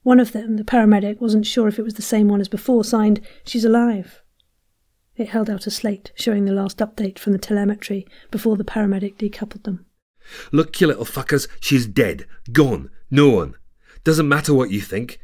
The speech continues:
Speaker 2: I'm telling you to get rid of her. Now."
Speaker 1: The chimps cowered, grunting amongst themselves, then signed rapidly again. Two of them went to the stretcher,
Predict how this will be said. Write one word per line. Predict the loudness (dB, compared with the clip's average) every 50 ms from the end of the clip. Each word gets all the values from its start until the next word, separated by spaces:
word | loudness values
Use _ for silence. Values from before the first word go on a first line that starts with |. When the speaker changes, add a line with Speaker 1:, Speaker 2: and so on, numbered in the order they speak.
| -16 -16 -12 -6 -2
Speaker 2:
I'm | 0 2 2 0 0
telling | -2 -2 -2 -2 -2 -2 -2
you | -2 -2 -4 -10 -10 -8
to | -6 -2
get | -2 -2 2 2
rid | 2 4
of | 4 4
her. | 2 0 -4 -8 -18 -20 -14 -6
Now." | -2 0 2 2 2 0 -2 -8 _ _ _ _ _ _ _ -8
Speaker 1:
The | -6 -4
chimps | 0 2 0 0 0 -4 _ -14 -12 -12
cowered, | -12 -8 -6 -4 -4 -4 -6 -6 -10 -14 -20 _ _ _ _
grunting | 0 2 2 2 2 0 0 2
amongst | 2 2 2 0 -2 -4 -6 -6
themselves, | -4 -4 -4 -2 -2 -2 -2 0 0 -2 -4 -4 -6 -6
then | -4 -4 -2 -2 -2 -4
signed | -4 -4 -2 -2 0 0 0
rapidly | 0 -2 -4 -4 -6 -4 -4 -2
again. | -4 -2 -2 -2 -2 -2 -2 -4 -6 -8 _ _ _ _ _ _ _ _ _ _ _ _ _ _ _ _ _ _ -4
Two | 0 2 2
of | 2 0
them | -4 -4 -2
went | -2 -4 -4
to | -6 -6
the | -6
stretcher, | -6 -6 -6 -8 -10 -8 -8 -10 -10